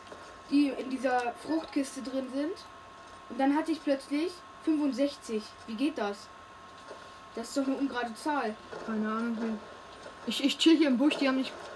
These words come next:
Speaker 2: die haben gecheckt, dass ich hier bin. Einer chillt weg. Nicht der bei dir, der andere. Wo ist der bei dir?
Speaker 1: Im Nord,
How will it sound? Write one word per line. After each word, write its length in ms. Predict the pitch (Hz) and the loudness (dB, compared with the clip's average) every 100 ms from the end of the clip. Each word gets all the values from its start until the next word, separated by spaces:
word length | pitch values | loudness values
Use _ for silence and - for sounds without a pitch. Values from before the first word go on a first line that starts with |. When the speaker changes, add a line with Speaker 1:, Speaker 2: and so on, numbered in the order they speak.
| - - - | -12 -8 -2
Speaker 2:
die 80 | 220 | 2
haben 140 | 208 | 2
gecheckt, 320 | 196 208 196 | 0 -4 -6
dass 80 | 196 | -8
ich 80 | 196 | -4
hier 100 | 202 | -2
bin. 140 | 214 - - - - - - - - - - - - - - - - - - - - - - - | -2 -4 -10 -12 -12 -12 -14 -14 -14 -14 -16 -16 -12 -10 -8 -8 -10 -10 -10 -12 -12 -12 -12 -6
Einer 180 | 220 247 | 0 2
chillt 240 | 214 254 226 | 4 2 4
weg. 240 | 214 208 - - - | 0 0 -8 -16 -6
Nicht 180 | 226 220 | -4 0
der 120 | 226 | 0
bei 120 | 214 | 2
dir, 160 | 208 208 | 2 0
der 100 | 196 | 0
andere. 300 | 202 196 196 - - - - - - - - - - - - - - - - - | 0 0 -2 -6 -14 -16 -16 -16 -12 -10 -10 -10 -10 -12 -10 -10 -8 -10 -12 -2
Wo 80 | 262 | 0
ist 100 | 277 | 2
der 60 | 247 | 2
bei 80 | 208 | 2
dir? 160 | 214 208 - | 0 -2 -4
Speaker 1:
Im 160 | 262 | 0
Nord, 260 | 269 277 320 | 2 2 0